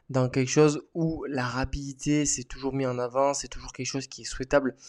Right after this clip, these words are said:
Alors que moi j'ai vraiment envie de vous montrer que c'est justement en allant à l'encontre de cette rapidité-là que vous aurez des résultats durables, solides et long terme.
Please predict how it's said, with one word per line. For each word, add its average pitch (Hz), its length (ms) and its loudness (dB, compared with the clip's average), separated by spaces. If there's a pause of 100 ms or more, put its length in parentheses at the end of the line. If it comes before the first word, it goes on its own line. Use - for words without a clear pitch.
(340)
Alors 127 220 0
que 135 300 0
moi 143 400 6
j'ai 127 160 0
vraiment 135 440 2
envie 127 220 -4
de 127 80 -4
vous 123 140 -10
montrer 127 340 -2
que 131 180 -10
c'est - 360 0 (240)
justement 139 680 4 (460)
en 120 280 2
allant 143 420 6 (200)
à 123 60 -8
l'encontre 143 680 -4
de - 100 -16
cette 127 160 -8
rapidité-là 131 640 0 (420)
que - 80 -6
vous 127 220 -2
aurez 135 340 2
des 123 160 -4
résultats 117 520 -6
durables, 127 680 0
solides 135 680 -2
et 123 120 -8
long 135 180 -2
terme. 110 240 -2